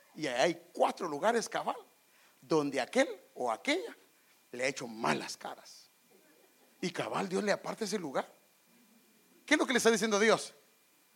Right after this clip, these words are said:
Arregla el problema con él, arregla el problema con ella, porque no podemos estar peleando. Si estamos peleando, es que todavía estamos fuera del huerto, pero dentro del huerto no.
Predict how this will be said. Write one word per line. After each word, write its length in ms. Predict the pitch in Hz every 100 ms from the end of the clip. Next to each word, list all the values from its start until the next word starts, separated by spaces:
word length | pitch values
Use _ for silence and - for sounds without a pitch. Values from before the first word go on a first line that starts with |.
| _ _ _ _ -
Arregla 720 | 127 127 127 135 139 135 139
el 80 | 131
problema 460 | 131 127 135 143
con 200 | 131 135
él, 240 | 139 123 - _ _ _ _ _ -
arregla 640 | 123 123 110 131 139 147
el 80 | 143
problema 320 | 123 127 143
con 180 | - 120
ella, 180 | 135 120 _ _ - - -
porque 300 | 151 131 143
no 160 | 135 151
podemos 420 | 196 196 226 208
estar 260 | - 208
peleando. 640 | - 233 247 339 - 392 180 262 _ _ _ _ _ _ _ _ _ - -
Si 160 | - 202
estamos 520 | - 220 240 294 -
peleando, 680 | 220 190 214 311 - 392 - -
es 180 | -
que 140 | - -
todavía 360 | 185 160 208
estamos 540 | 185 - 208 220 202 - - -
fuera 300 | - 175 180
del 160 | 147
huerto, 520 | 123 165 226 - 165 135 _ _ _ _ _ _ _ _ - - -
pero 240 | 156 135
dentro 320 | 135 135 127 127
del 120 | 123
huerto 360 | 127 160 165
no. 260 | 147 170